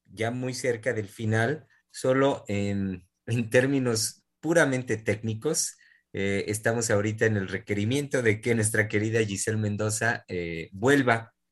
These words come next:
de la, de la tarea encomendada, eh, llegue a las instalaciones de Freudiana Radio y ella pueda darle término a la emisión formalmente.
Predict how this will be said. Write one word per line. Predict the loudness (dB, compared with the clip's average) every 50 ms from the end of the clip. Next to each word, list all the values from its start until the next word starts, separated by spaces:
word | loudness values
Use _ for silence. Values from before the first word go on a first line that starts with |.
| _ _ _ _ -16
de | -6 -2 -2 0
la, | 2 4 4 4 2 0 -2
de | -4 -4 -2
la | -2 -2 0
tarea | 0 2 2 2 0
encomendada, | 0 -2 -2 -2 0 0 0 2 2 2 4 4 2 0 -2 -4
eh, | -6 -6 -6 -6 -4
llegue | -2 -2 0 0 0
a |
las | 0 -2 -4 -6
instalaciones | -8 -10 -8 -8 -6 -6 -6 -6 -6 -8 -8 -8 -8 -8
de | -10 -10
Freudiana | -10 -8 -8 -6 -4 -4 -2 0 0
Radio | 2 2 2 2 0 -2 -6 -8 _
y | -6 -4 -2 0
ella | 0 0 -2 -2
pueda | -2 -2 -2 -2 -2
darle | -2 -2 -2 -4 -6 -8 -8 _ _
término | -2 -2 0 -2 -2 -4 -4 -6 -6 -8 _
a | -10 -10
la | -8 -8
emisión | -8 -8 -8 -8 -6 -6 -8 -8 -10 -14 _ _ -14
formalmente. | -12 -10 -8 -6 -6 -6 -6 -6 -8 -10 -12 -16 -20